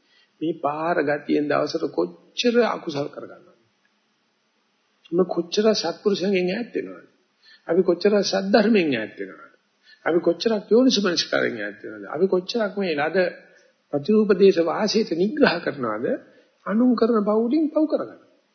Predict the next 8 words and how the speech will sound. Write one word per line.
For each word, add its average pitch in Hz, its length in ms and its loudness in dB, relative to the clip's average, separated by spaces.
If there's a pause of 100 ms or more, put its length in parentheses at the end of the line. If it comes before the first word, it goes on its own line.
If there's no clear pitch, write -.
(960)
අනුන් 196 280 2
පව් 127 260 2
කරන්නේ 170 460 -2 (1200)
මගේ 208 260 2
ඇකවුන්ට් 226 320 4
එකට 262 160 2
වැටෙනවා. - 380 -2 (1500)
ඔබ 247 40 -4